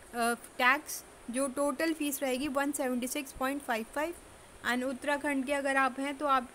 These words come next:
इन सब, अ, categories को देख सकते हैं, right? वन सेवेंटी सिक्स, अ, general category के लिए रहेगी ये, Right? अब हम, अ, जान लेते हैं इसका pattern क्या रहेगा। तो unlike other exams इसमें भी, अ,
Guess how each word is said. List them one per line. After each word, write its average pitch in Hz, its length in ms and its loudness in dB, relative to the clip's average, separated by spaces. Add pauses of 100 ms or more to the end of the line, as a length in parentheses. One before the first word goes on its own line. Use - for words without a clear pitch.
इन 254 140 0
सब, 262 220 -2
अ, 233 120 -12 (520)
categories 240 560 -2
को 320 160 -4
देख 240 240 -2
सकते - 280 -12
हैं, 180 140 -12 (200)
right? 294 200 0 (500)
वन 247 180 0
सेवेंटी 262 340 0
सिक्स, 285 280 -6
अ, 226 300 -6
general 240 420 -2
category 247 480 -4
के 254 100 -8
लिए 262 140 0
रहेगी 254 320 -2
ये, 330 160 -8 (1700)
Right? 302 220 0 (240)
अब 247 160 -2
हम, 302 320 -2
अ, 226 260 -2 (260)
जान 262 220 0
लेते 262 260 0
हैं 285 140 -2
इसका 302 200 -4
pattern 226 440 -2
क्या 214 140 -8
रहेगा। 185 320 -8 (640)
तो 285 280 2
unlike 302 460 0
other 277 380 2
exams 277 360 -2
इसमें 277 340 -4
भी, 294 220 -2
अ, 233 340 -4